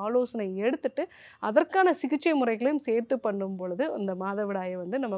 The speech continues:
ப்ராப்பரா ரெகுலரைஸ் பண்ணிக்கலாம். So இந்த ஓமம், பெருங்காயம் சேர்ந்த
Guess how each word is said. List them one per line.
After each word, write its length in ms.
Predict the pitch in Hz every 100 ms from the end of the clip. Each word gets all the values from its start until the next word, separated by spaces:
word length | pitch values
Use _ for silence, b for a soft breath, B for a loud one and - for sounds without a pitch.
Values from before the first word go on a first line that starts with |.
| 196
ப்ராப்பரா 440 | 185 185 - 202 262 - 190
ரெகுலரைஸ் 460 | 190 190 180 202 -
பண்ணிக்கலாம். 400 | 190 175 180 180 _ - 190
So 60 | 202 220
இந்த 180 | 339 285 311 - B B - 262
ஓமம், 260 | 294 302 247
பெருங்காயம் 460 | 233 226 220 208 196
சேர்ந்த 240 | 202 202